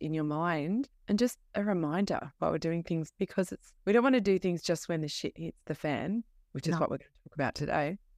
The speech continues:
Speaker 1: We want to keep things at an even keel always so that we don't kind of slip off, which is super easy to do. I think that this was born out of the conversation we had last night. But today I wanted to talk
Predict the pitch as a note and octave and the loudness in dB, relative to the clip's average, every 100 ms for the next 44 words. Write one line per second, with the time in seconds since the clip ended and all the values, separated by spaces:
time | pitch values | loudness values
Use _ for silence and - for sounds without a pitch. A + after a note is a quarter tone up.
0 | - F3 E3+ F#3 - E3 F3+ E3 - D#3 | -4 0 2 2 0 -2 0 0 0 -2
1 | D3+ D3 - _ - _ D3+ D3+ D#3+ D3+ | 0 -2 -8 _ -20 _ -2 2 4 4
2 | D3 - E3+ E3+ D3+ C#3+ - D#3 D#3+ D#3+ | 2 -2 0 2 2 0 0 2 4 2
3 | D3 D#3 - D3+ - D#3 D#3+ D#3+ - D3+ | 0 -4 -6 -4 -2 -2 -2 -4 -4 -2
4 | C#3+ C#3+ _ - - - D3+ - A2+ D3+ | -2 -4 _ -6 -2 -2 -2 -4 -4 -4
5 | - - F#3 - D#3 C#3+ C#3 D3 D3+ C#3+ | -2 0 0 0 -2 -2 -4 -2 0 0
6 | C3 _ _ - E3 - F3+ E3+ E3 - | -2 _ _ -2 0 2 0 0 -2 -4
7 | D#3+ D#3+ E3 E3 D3 C#3+ - D3 D3 D3 | -4 0 2 2 2 0 -2 -4 -4 -4
8 | C#3+ D3 C#3+ D3+ D3 D#3+ - F#3+ G3+ D#3 | -4 -6 -6 -6 -6 -6 -2 2 2 0
9 | - - _ - E3 D#3 - _ _ - | -6 -20 _ -2 4 4 2 _ _ -6
10 | F#3+ F#3+ F3+ - D#3 D#3 D3 - E3+ - | 4 4 4 2 0 0 -2 -4 -6 -6